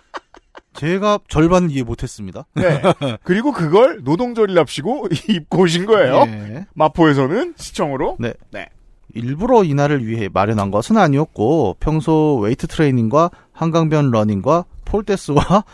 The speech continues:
Speaker 1: <laughs> 실내 클라이밍과 야외 트레일 러닝으로 가까운 인왕산과 부강산을 찾으며 일하다 아프거나 죽지 않기 위해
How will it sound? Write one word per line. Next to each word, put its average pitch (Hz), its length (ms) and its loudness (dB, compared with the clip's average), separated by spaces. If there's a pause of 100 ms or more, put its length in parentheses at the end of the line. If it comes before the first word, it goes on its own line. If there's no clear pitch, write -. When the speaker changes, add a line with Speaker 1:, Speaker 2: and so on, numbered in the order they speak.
Speaker 1:
<laughs> - 200 -20
실내 202 340 -2
클라이밍과 185 760 0 (360)
야외 147 360 0
트레일 202 380 0
러닝으로 151 580 0 (240)
가까운 190 400 0
인왕산과 151 540 0
부강산을 113 720 0
찾으며 120 580 0
일하다 131 480 2
아프거나 127 380 -2
죽지 - 280 -4
않기 104 300 -2
위해 143 140 2